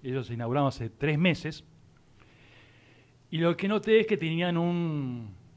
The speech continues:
una tormenta de ideas, de expectativas de cómo iba a ser el, el negocio gastronómico, y les empecé a tirar tips de lo que yo he aprendido en la escuela de marketing. A ver, a ver, ¿ustedes hicieron una investigación de mercado previo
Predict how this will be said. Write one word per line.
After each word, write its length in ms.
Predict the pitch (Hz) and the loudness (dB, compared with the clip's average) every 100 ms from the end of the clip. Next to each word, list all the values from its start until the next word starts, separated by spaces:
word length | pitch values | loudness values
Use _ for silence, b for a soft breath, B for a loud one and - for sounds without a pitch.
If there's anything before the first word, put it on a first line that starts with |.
| - _ - _ _ - _ - | -20 _ -20 _ _ -20 _ -6
una 200 | 143 147 | -2 -2
tormenta 1040 | 156 151 147 180 196 180 143 151 139 120 - - | 2 4 4 4 4 4 2 2 0 -4 -18 -12
de 220 | 113 139 | -4 -2
ideas, 460 | 135 139 180 156 131 | 0 4 4 4 0
de 80 | 127 | -4
expectativas 840 | 123 135 135 143 131 190 175 117 | -4 -6 -4 -6 -4 -2 -2 -2
de 100 | 117 | -4
cómo 260 | 107 151 147 | -4 -2 0
iba 160 | 139 139 | 0 0
a 40 | |
ser 220 | 139 156 | 0 -2
el, 200 | 131 117 | -2 -4
el 160 | 120 104 | -10 -12
negocio 320 | 110 135 151 | -10 -10 -8
gastronómico, 680 | 147 165 165 131 127 160 165 b b b b b b - | -10 -6 -4 -4 -4 -8 -12 b b b b b b -8
y 80 | |
les 240 | 175 160 143 - | -6 -6 -8 -10
empecé 360 | 156 185 - | -6 -6 -4
a 40 | 240 | -6
tirar 260 | 220 196 - | -2 -2 -2
tips 440 | - 214 - - - - - | -4 -6 -6 -18 -20 -20 -18
de 100 | 104 | -12
lo 80 | |
que 120 | 113 110 | -10 -4
yo 120 | 143 | 0
he 40 | |
aprendido 380 | 143 139 135 147 | 0 -2 -4 -2
en 80 | 135 | -2
la 60 | |
escuela 280 | 120 143 143 | -4 -4 -4
de 80 | 143 | -2
marketing. 460 | 151 147 147 170 160 | -4 -4 -6 -8 -6
A 100 | 131 | -6
ver, 400 | 135 147 139 160 B B B B B B - - | -6 -8 -10 -16 B B B B B B -20 -10
a 60 | 147 | -6
ver, 160 | 139 - | -6 -4
¿ustedes 220 | 117 180 | -4 -4
hicieron 160 | 185 170 | -2 -4
una 60 | |
investigación 420 | 143 117 123 143 | -4 -6 -8 -6
de 60 | 147 | -4
mercado 360 | 131 110 156 - | -4 -4 -4 -2
previo 680 | 160 165 170 170 151 117 | 0 2 4 4 2 0